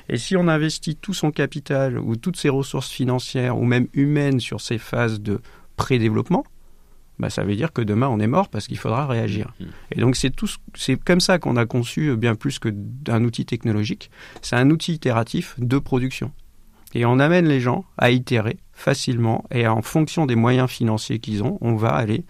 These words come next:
Speaker 1: plus, de plus en plus loin vers un produit qui va être proche de celui fini.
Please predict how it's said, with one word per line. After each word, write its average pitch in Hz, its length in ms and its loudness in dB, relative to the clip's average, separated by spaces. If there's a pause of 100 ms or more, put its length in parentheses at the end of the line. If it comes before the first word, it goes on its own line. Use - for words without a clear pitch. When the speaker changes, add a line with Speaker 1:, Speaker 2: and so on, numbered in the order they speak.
(300)
Speaker 1:
plus, 131 320 -2
de 123 160 0
plus 160 260 0
en 139 80 2
plus 135 160 -4
loin 139 260 0
vers 135 300 0
un 123 80 0
produit 120 320 -2
qui 127 160 -6
va 117 80 0
être 113 100 -4
proche - 320 -4
de 127 80 -8
celui 113 280 -4
fini. 117 320 -8